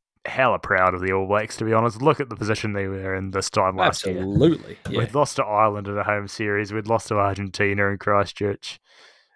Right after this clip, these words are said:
Speaker 1: And Fozzie was just <laughs> looking at, all lost at sea, wasn't he? And we've come in and we've got within a point of winning a World Cup final. So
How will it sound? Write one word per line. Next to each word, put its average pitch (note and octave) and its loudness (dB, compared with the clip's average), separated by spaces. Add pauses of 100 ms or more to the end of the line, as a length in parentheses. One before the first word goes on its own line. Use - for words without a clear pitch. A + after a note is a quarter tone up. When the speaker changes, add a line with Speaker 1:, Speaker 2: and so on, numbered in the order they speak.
(120)
Speaker 1:
And G#2+ -2 (120)
Fozzie A#2 2
was F#2 -4
just - -8 (280)
<laughs> - -10 (920)
looking G#2+ -2
at, G2 -6 (720)
all C3 -2
lost A2 0
at - -14
sea, A#2+ -2
wasn't A#2 -2
he? G2+ 0
And G#2+ -4
we've A2 -8
come C#3 2
in G#2+ -6
and G2+ -8
we've G2+ -8 (220)
got A#2 -4
within A2+ -4
a G#2 -4
point A2 -4
of F#2+ -6
winning G2+ -2
a G#2 0
World G#2 2
Cup G#2 0
final. G2 0
So A2 -2